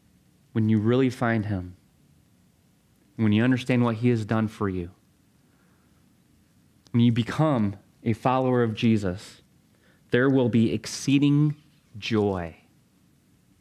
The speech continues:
and praise. You'll wanna worship. That's why we gather in this morning.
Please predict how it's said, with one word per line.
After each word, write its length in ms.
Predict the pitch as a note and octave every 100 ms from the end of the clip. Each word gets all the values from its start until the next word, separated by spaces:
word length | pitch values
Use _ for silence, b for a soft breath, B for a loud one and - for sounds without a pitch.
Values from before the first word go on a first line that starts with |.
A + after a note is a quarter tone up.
| _
and 200 | A2 G2
praise. 840 | - - A2 G#2+ G2 F#2 F2+ - - _ _ _ _ _ _ _ _ _ _ _ _ _ _ _ _ _ b b
You'll 280 | C3 C3+ B2+
wanna 240 | A#2+ A2
worship. 440 | G2 G#2+ G#2+ - - _ _ _ _ _ _ _ _ _ _ _ _ _ _ _ -
That's 220 | A2 -
why 140 | B2+
we 120 | B2
gather 340 | A#2 A#2+ A#2 A#2+
in 240 | A#2 A#2 - _ _ _ _ _ b b b b _ _
this 160 | G#2+ -
morning. 320 | C3+ B2